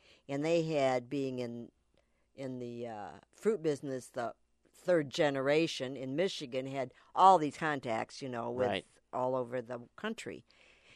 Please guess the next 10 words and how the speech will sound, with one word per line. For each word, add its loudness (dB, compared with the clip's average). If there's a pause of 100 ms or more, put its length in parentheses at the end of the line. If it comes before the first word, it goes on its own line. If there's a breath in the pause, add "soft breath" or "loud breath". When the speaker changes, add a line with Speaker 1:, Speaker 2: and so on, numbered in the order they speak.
Speaker 1:
And 2
so, 6
you 0
know, 0
he -2
had 0
first -6
knowl-, -6 (100)
firsthand -8
knowledge – -4